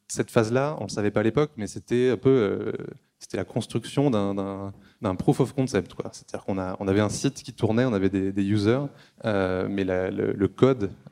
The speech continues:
euh, c'était, euh, un code, euh, euh, spaghetti, euh, qui, on a, on a accumulé une dette, euh, technique, euh, faramineuse, euh, en, en un an et demi. Ce qui nous a, enfin, c'était la bonne chose à faire. S'il fallait le refaire,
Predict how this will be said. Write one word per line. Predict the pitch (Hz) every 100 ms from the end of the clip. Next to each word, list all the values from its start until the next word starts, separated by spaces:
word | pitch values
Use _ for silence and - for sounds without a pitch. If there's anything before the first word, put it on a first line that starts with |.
| -
euh, | 101 92 92 92
c'était, | 92 - - 113 113
euh, | 98 110 110 -
un | 104
code, | 110 107
euh, | 104 104 98 95 95 - - - _ -
euh, | - - - -
spaghetti, | - - 104 101 101 - 117 123 110
euh, | 92 95 95 95 92 95 101 98 104 - - 131 _
qui, | - 104 117
on | - 110
a, | 95
on | 101
a | 95
accumulé | 98 - 107 110 113
une | 101
dette, | 98 101 113 - -
euh, | 98 98 95 95 98 - - _
technique, | - 104 117 117 -
euh, | 98 95 95
faramineuse, | - 107 107 110 113 117 104
euh, | 95 92 90 90 92 - -
en, | 95 90 - -
en | 95 92
un | - 104
an | 107
et | 101
demi. | 101 117 151 160 - - -
Ce | -
qui | -
nous | 110
a, | 107 107 -
enfin, | - 95
c'était | 92 120 117
la | 107
bonne | 104 131 131
chose | 139
à | 135
faire. | - 92
S'il | -
fallait | - 113
le | 104
refaire, | 113 - 135 143